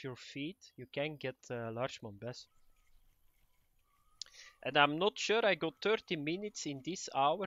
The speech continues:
The next hour you can get unique too. But, uh,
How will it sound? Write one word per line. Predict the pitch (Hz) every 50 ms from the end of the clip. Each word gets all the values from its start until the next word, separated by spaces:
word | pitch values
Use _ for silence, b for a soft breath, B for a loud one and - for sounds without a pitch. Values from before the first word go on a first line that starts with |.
| - -
The | 151
next | 160 190 202 - - -
hour | 214 214 208 196 175
you | 156
can | - - 160 143 139 135
get | 135 135 131 - -
unique | 127 120 113 120 123 131 131 - _
too. | - 127 143 180 190 _ _ _ _ _ _ _ _ _ _ _ _ _ _ _ 1077 1077 1077 1077 1077 1017 1017 _ 1077 _ _ _ _ _ _ _ _ _ 1077 _ _ _ _ _ _ _ _ _ _ _ - _ _ _ _
But, | - 120 - _ - 120
uh, | 113 113 110 110 110 110 107 107